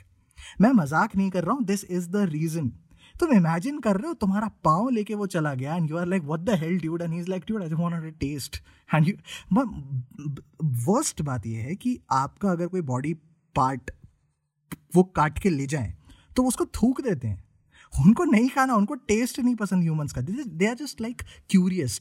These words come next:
to know, like, क्या है ये चीज़ करके। So, that, the reason why we are scared of cockroaches, that, that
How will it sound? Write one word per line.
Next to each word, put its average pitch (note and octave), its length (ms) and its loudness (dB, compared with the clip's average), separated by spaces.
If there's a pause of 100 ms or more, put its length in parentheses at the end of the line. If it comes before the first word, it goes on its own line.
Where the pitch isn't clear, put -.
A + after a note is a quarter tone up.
to G3 60 4
know, D#3 380 -2
like, D3 200 -4 (140)
क्या C#3+ 240 2
है C3+ 280 -2
ये C3 180 -6
चीज़ A#2+ 320 -10
करके। F#2+ 400 -10 (680)
So, - 440 0 (720)
that, E3 440 0
the A3+ 120 2
reason A#3 380 0
why G3 180 0
we E3 60 0 (100)
are B3+ 100 -6
scared G#3+ 200 -4
of A3 80 -6 (100)
cockroaches, A#3+ 460 -4 (240)
that, E3 180 -2
that F3 120 0